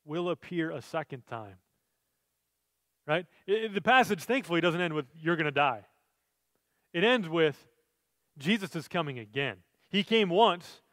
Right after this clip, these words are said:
to deal with sin. The second time, not to deal with sin, but to save those who are eagerly waiting for him. This is what our world needs.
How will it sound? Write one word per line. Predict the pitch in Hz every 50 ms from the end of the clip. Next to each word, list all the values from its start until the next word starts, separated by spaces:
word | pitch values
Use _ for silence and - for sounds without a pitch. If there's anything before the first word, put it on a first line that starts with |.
| _ _ _ _ _ _ _ _
to | 175 165
deal | 143 202 220 208 180
with | 170 160 -
sin. | - - 202 185 151 131 120 - _ _ _ -
The | 185 156
second | - 220 262 247 - 226 190
time, | - 190 175 170 170
not | 190 226 247 -
to | 240 214
deal | 175 208 190 180
with | 180 170
sin, | - - 180 175 165 - - - - -
but | 165 202 196 -
to | 196 175
save | - - 226 247 254 247 180
those | 196 190 190 185 -
who | - 214 214 208
are | 202 196 185 202 196
eagerly | 208 226 233 233 196 240 233 226 220 214 214 214 214 196 - _ _ _ _ _ -
waiting | 170 185 196 196 190 180 175 165 160 147
for | - 170 165 147
him. | 139 165 151 135 117 107 - _ _ _ _ _ _ _ _ _ _ _ _ _ -
This | 160 240 285 226 254
is | 320 254 233
what | 240 247 240 233
our | 233 220 208
world | 196 202 220 214 202 180 151 131
needs. | 147 156 190 202 180 139 117 - _ - - - -